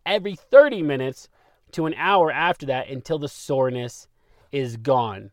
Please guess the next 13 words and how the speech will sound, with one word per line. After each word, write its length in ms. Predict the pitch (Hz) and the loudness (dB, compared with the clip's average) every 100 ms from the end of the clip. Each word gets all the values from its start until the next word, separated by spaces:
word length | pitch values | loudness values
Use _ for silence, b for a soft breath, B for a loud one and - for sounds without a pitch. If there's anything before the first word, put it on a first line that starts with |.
| _ | _
You 80 | 123 | -16
should 200 | - 135 | -8 -4
notice 360 | 147 156 165 - | 0 2 0 0
some 180 | 170 | 0
relief 320 | 151 143 143 - | 2 0 -2 -2
immediately 920 | 175 160 190 262 247 214 190 190 180 b b | -4 -4 -2 -4 -2 0 0 0 -2 b b
after 260 | 151 156 165 | -4 -4 -2
the 140 | 180 | -2
burn 380 | 147 170 151 135 | 2 4 4 0
<laughs> 120 | 123 | -2
goes 220 | 175 - - | -2 -2 0
away." 560 | 156 127 156 - 170 - 185 196 | 0 2 2 0 -2 -6 -16 -6
<laughs> 100 | 196 | -6